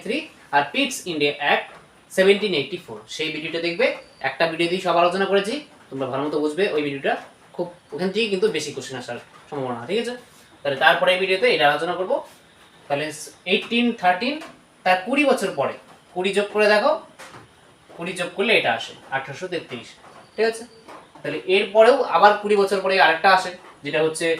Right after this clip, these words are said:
চার্টার অ্যাক্ট এইটিন ফিফটি থ্রি, সেটাও আলোচনা করবো, ঠিক আছে? তাহলে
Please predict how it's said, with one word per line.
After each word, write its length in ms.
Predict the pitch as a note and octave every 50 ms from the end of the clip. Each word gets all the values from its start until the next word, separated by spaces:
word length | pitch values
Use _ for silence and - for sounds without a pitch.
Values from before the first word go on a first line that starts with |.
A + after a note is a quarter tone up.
| - - - - _ _ -
চার্টার 320 | - F3 E3 E3 F3 F3+ F3+ F3
অ্যাক্ট 200 | F3 F3 E3+ - - - D#3+
এইটিন 300 | D#3 D3+ D#3 F3 F3+ E3+ D#3
ফিফটি 260 | - D#3+ D3 - D#3+ D3+ -
থ্রি, 140 | - D3+ E3+ G3 G3 - - _ _ -
সেটাও 200 | - - - D#3+ E3+
আলোচনা 220 | E3+ E3+ F3 F3 F3 D#3+
করবো, 140 | E3 D#3+ D#3+ E3+ E3+
ঠিক 100 | F#3+ A#3 A#3+
আছে? 100 | C4+ C#4+ C#4+ - - - - _ _ _ _ - - _
তাহলে 180 | - - C#3+ C#3+